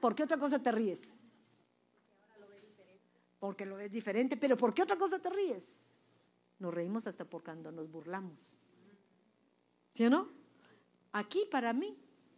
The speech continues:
la mujer virtuosa se burla. Como quien dice, <laughs> "A mí no me pasa nada". Está segura. ¿Se recuerdan ustedes de aquel maravilloso hombre, Elías? Espero no equivocarme.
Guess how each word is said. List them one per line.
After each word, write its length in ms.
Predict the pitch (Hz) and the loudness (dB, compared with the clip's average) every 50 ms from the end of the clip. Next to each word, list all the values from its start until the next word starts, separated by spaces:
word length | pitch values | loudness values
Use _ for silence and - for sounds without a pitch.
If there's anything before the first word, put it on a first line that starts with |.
| _ _ _ _ _ _ | _ _ _ _ _ _
la 120 | 196 202 | -8 -6
mujer 260 | 202 196 165 220 240 220 | -6 -6 -6 -6 -4 -4
virtuosa 420 | 233 226 214 - 277 277 - 247 | -4 -6 -4 -6 -6 -6 -6 -8
se 140 | 233 - 180 | -8 -8 -8
burla. 340 | 165 180 208 214 185 147 - _ _ _ - - _ _ - - _ - | -8 -6 -8 -8 -10 -12 -14 _ _ _ -20 -20 _ _ -20 -14 _ -4
Como 160 | 214 202 185 | -2 -2 -2
quien 160 | - 185 180 | -2 -4 -4
dice, 320 | 180 220 214 - 269 262 - - - - - _ - | -2 -4 -2 0 -2 -2 -2 -6 -18 -20 -14 _ -6
<laughs> 840 | 262 - - - - 233 - - - - _ _ _ _ _ _ - | -6 -6 -6 -10 -16 -16 -16 -16 -16 -18 _ _ _ _ _ _ -12
"A 100 | 208 214 | -10 -8
mí 120 | 208 202 202 | -8 -8 -8
no 80 | - 220 | -8 -8
me 120 | 214 202 | -8 -8
pasa 300 | 196 - 202 202 - 214 | -6 -8 -8 -8 -8 -8
nada". 340 | 190 190 190 185 170 - - - _ _ _ _ - - _ _ _ _ _ _ _ _ _ _ _ _ _ | -8 -6 -6 -6 -6 -8 -12 -16 _ _ _ _ -20 -20 _ _ _ _ _ _ _ _ _ _ _ _ _
Está 300 | - 156 - - - 180 | -18 -18 -14 -10 -10 -10
segura. 480 | 170 - 190 175 180 196 208 208 175 147 - - _ _ _ _ _ _ _ _ _ _ _ _ - - - | -8 -6 -6 -6 -4 -4 -4 -4 -6 -8 -14 -20 _ _ _ _ _ _ _ _ _ _ _ _ -20 -20 -18
¿Se 160 | - - 240 220 | -4 -2 0 0
recuerdan 440 | 214 202 214 240 262 269 285 262 | 0 0 0 2 2 4 4 2
ustedes 400 | 226 202 - - 247 254 262 247 | 2 0 0 0 2 4 4 4
de 60 | 208 220 | 2 0
aquel 500 | 185 - - 247 240 254 285 285 277 - - - - - - - - - - - - _ _ _ _ _ | -2 0 2 4 6 6 6 4 2 -4 -14 -20 -20 -20 -20 -20 -20 -20 -20 -20 -20 _ _ _ _ _
maravilloso 800 | - 214 214 214 214 202 190 190 196 202 233 262 262 - 262 240 | 2 4 4 6 4 4 2 0 0 2 2 2 2 4 4 6
hombre, 440 | 233 247 262 262 233 208 175 - - - _ _ _ _ _ _ _ _ _ _ _ _ - | 6 6 6 6 4 2 0 -2 -8 -14 _ _ _ _ _ _ _ _ _ _ _ _ -8
Elías? 640 | 196 196 214 233 240 180 - - - - - - - _ _ _ _ _ _ _ _ _ - | -6 -4 -2 0 -2 -2 -4 -6 -12 -18 -20 -20 -20 _ _ _ _ _ _ _ _ _ -20
Espero 240 | 180 - 208 196 | -12 -8 -6 -4
no 80 | 190 185 | -4 -4
equivocarme. 560 | 175 - 196 165 147 - - 156 147 151 131 | -4 -4 -4 -4 -4 -6 -8 -10 -10 -12 -14